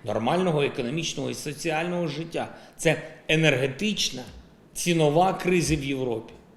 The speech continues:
які штучно загострюються Росією. Коли ми говоримо про все це, ми маємо на увазі далеко не тільки тих, хто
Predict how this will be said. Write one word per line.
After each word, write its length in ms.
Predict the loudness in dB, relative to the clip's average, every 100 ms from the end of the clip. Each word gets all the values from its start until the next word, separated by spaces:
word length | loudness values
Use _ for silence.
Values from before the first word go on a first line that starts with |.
| -20 -20 -20 -20 -20 -20 -20 -6
які 320 | -2 0 0 0
штучно 720 | -2 0 0 0 -4 -6 -8 -10 -20 -16 -4
загострюються 1000 | 4 6 6 4 2 -4 -6 -8 -12 -16 -16 -4
Росією. 800 | -2 0 -2 -4 -6 -6 -10 -16 -20 -20 -20 -20 -20 _ -12
Коли 200 | -6 -4
ми 100 | -4
говоримо 460 | -4 -4 -4 -4 -8
про 180 | -10
все 220 | -10 -8 -8
це, 200 | -8 -10
ми 140 | -10
маємо 340 | -10 -8 -6
на 120 | -6 -8
увазі 340 | -6 -6 -8 -14 -20 -20 -20 -20 -20 -14
далеко 440 | -10 -8 -6 -4
не 140 | -4
тільки 340 | -6 -8 -8 -10
тих, 320 | -10 -10 -10
хто 340 | -10 -6 -6